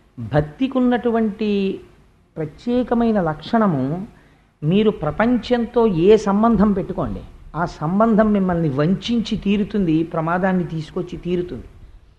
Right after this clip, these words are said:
భక్తి అంటే అది కూడా ఒక ప్రేమే కదండి. అది మీరు ఈశ్వరుడి పట్ల పెట్టుకోండి, అది మిమ్మల్ని ఉద్ధరించి తీరుతుంది.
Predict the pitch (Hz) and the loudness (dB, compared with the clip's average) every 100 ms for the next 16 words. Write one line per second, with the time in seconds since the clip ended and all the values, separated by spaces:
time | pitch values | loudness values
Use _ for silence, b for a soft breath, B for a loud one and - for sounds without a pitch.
0 | _ _ _ _ _ _ _ _ - 120 | _ _ _ _ _ _ _ _ -12 -8
1 | 110 131 - 214 214 196 208 190 202 220 | -4 -6 -4 -2 0 0 0 0 0 0
2 | 208 - 151 156 190 214 208 190 190 185 | -4 -4 -4 -2 0 0 -2 -2 -4 -2
3 | 196 196 190 226 220 269 247 240 226 208 | 0 0 2 0 0 -2 0 0 -2 -2
4 | 185 175 196 220 160 147 156 160 175 202 | -4 -4 0 2 2 0 -2 -2 0 2
5 | 190 170 143 135 170 220 208 165 147 117 | 2 2 0 0 4 4 2 -4 -10 -10
6 | - - | -14 -20